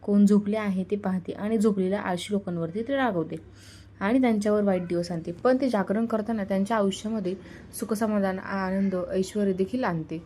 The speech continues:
असं मानलं जातं की कोजागिरी पौर्णिमेला चंद्र हा इतर दिवसांपेक्षा अधिक चमकदार दिसतो आणि या दिवशी चंद्राच्या किरणातून जणू अमृतच पडतं, पडत असतं. हा दिवस अत्यंत विशेष आहे, कारण की देवी लक्ष्मी शरद पौर्णिमेच्या रात्री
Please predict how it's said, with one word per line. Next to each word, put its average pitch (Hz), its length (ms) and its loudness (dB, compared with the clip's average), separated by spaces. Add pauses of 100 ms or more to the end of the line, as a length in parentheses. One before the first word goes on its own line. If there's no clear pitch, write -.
(420)
असं 190 240 -2
मानलं 170 300 -2
जातं 170 240 -8 (400)
की 277 160 0
कोजागिरी 254 480 4
पौर्णिमेला 233 560 4
चंद्र 214 340 -2
हा 214 240 -2
इतर 202 220 -4
दिवसांपेक्षा 196 560 -2
अधिक 202 300 -2
चमकदार 180 500 -2
दिसतो 170 300 -8 (460)
आणि 190 240 0
या 190 140 2
दिवशी 202 400 0 (360)
चंद्राच्या 220 400 0
किरणातून 220 580 0
जणू 226 220 2
अमृतच 220 420 6
पडतं, 196 460 -2 (360)
पडत 190 220 0
असतं. 185 300 -4 (200)
हा 202 180 -2
दिवस 214 320 -2
अत्यंत 226 360 -2
विशेष 190 340 0
आहे, 175 120 -8 (460)
कारण 226 240 6
की 247 80 0
देवी 233 260 2
लक्ष्मी 226 420 0
शरद 226 240 -4
पौर्णिमेच्या 220 520 -2
रात्री 214 280 -4